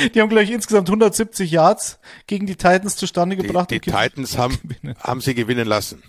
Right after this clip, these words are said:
Speaker 1: <laughs> Haben sie gewinnen lassen, okay.
Speaker 2: Das ist
Speaker 1: Haben sie ins Knie geschossen.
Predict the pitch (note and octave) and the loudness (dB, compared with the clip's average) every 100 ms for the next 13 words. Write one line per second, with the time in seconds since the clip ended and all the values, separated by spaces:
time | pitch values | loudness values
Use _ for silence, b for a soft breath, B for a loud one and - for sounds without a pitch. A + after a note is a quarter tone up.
0 | - - - F#3 - - - - A#3+ - | -20 -20 -18 -16 -12 -12 -12 -14 -14 -14
1 | - - F3+ - - D#3+ _ - B C4 | -14 -14 -14 -18 -20 -20 _ -14 B -2
2 | C4+ B3+ G#3 B G3 G3 A3 F#3+ C4+ A#3 | -2 -2 -6 B 2 4 2 2 0 0
3 | F3 F#3+ F#3 D#3+ - | 0 0 2 2 0